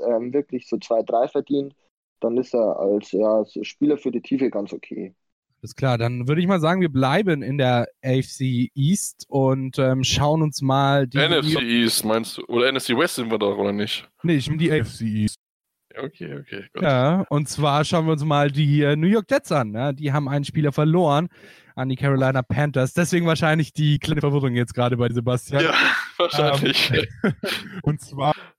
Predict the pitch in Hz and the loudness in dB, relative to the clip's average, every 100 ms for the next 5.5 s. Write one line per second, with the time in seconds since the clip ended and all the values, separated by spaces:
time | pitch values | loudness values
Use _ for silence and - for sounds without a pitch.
0 | _ _ - 160 143 143 196 202 220 127 | _ _ 0 2 4 2 2 0 0 -2
1 | 104 107 113 - _ _ _ _ 123 117 | -4 -8 -10 -12 _ _ _ _ -2 2
2 | 117 104 127 139 139 131 123 156 151 143 | 2 0 0 2 2 2 0 0 2 0
3 | - 151 165 160 127 165 180 160 170 180 | 0 0 0 -2 -2 -2 -2 0 2 2
4 | 220 _ - - - 135 135 139 143 131 | 0 _ -20 -18 -2 2 4 2 2 0
5 | 135 135 135 131 | 2 2 2 0